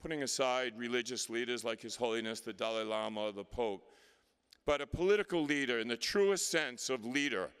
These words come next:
someone who has really walked the talk of compassion and purpose and, and clarity and accountability and, of course, results. I think most people would agree that it was Nelson Mandela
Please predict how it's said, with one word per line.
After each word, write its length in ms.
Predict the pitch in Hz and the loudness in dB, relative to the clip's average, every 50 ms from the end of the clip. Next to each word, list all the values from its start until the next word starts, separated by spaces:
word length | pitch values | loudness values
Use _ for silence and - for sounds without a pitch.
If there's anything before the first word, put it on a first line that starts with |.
| - _ _ _ _ _ | -20 _ _ _ _ _
someone 380 | - - 175 180 175 175 170 | -2 -2 0 0 0 0 -2
who 240 | 156 147 156 160 151 | -2 0 0 2 4
has 480 | 143 147 143 135 131 127 123 113 - - - - - - - - | 4 4 4 2 2 -2 -4 -6 -10 -12 -16 -20 -20 -20 -6 -2
really 240 | 170 180 190 185 165 | 2 4 4 4 4
walked 320 | 147 143 165 170 160 - | 4 4 2 2 2 -2
the 80 | - 156 | -4 -6
talk 380 | 135 - - 151 139 139 - - | -2 0 2 2 2 2 0 -4
of 120 | 123 - | -6 -8
compassion 760 | - - 120 113 - - 151 143 143 147 - - 139 120 110 | -8 -10 -10 -8 -4 0 0 2 2 0 -2 -4 -6 -6 -6
and 120 | 110 104 - | -8 -8 -6
purpose 560 | - - 170 160 147 - - 127 113 - - - | -2 2 2 2 2 2 0 -2 -2 -2 -2 -4
and, 180 | 110 107 95 - - - - - - - | -6 -6 -8 -10 -16 -20 -20 -20 -12 -8
and 120 | 123 135 131 | -8 -8 -8
clarity 640 | - - 180 185 180 180 175 165 156 143 131 131 131 | -2 2 2 4 4 4 4 2 0 0 -2 -2 -4
and 80 | 127 | -4
accountability 880 | 131 - - - 160 156 151 147 131 113 147 156 156 147 147 139 139 131 | -4 -4 -2 -2 -2 0 0 -2 -2 0 0 0 2 2 0 0 -2 -2
and, 140 | 127 127 123 | -4 -4 -6
of 80 | - | -8
course, 340 | - - 160 156 143 - - | -2 0 0 0 0 -2 -4
results. 680 | 131 127 110 123 139 127 117 101 - - - - - _ _ _ _ _ _ _ _ _ _ _ _ _ _ _ _ _ _ _ _ _ _ _ _ _ _ _ _ _ - | -6 -4 -2 0 0 0 0 -4 -6 -10 -12 -14 -16 _ _ _ _ _ _ _ _ _ _ _ _ _ _ _ _ _ _ _ _ _ _ _ _ _ _ _ _ _ -4
I 60 | 127 | -2
think 160 | 160 190 175 160 | 0 0 2 2
most 280 | 175 175 185 - - | 2 2 2 0 -4
people 300 | - 160 151 151 - 156 | -4 -2 -2 0 2 2
would 100 | 147 139 | 2 2
agree 380 | 143 120 107 131 139 135 135 131 | 0 -2 -2 0 0 0 0 0
that 160 | 123 127 127 | 0 0 0
it 60 | 127 | 0
was 180 | 123 127 120 107 | -2 -2 -2 -2
Nelson 380 | 123 127 127 127 - - 117 | -2 -2 -2 -2 -6 -6 -6
Mandela 480 | 113 110 113 110 110 110 110 95 80 76 | -6 -6 -4 -2 -2 0 0 -2 -4 -8